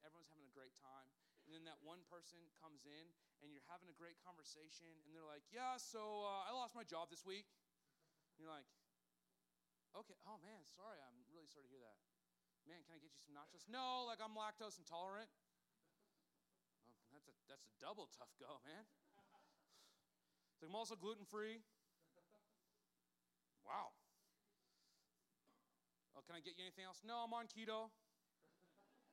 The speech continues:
And I'm not, like, knocking the diet. They're just like,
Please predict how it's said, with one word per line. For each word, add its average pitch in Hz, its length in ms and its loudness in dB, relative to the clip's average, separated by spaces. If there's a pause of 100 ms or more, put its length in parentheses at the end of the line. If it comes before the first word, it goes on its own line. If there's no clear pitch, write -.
(500)
And 190 80 -4
I'm 208 140 0
not, 262 160 4
like, 214 160 0
knocking 190 240 0
the 147 80 -6
diet. 180 320 2
They're 170 100 2
just 175 140 -6
like, 170 240 0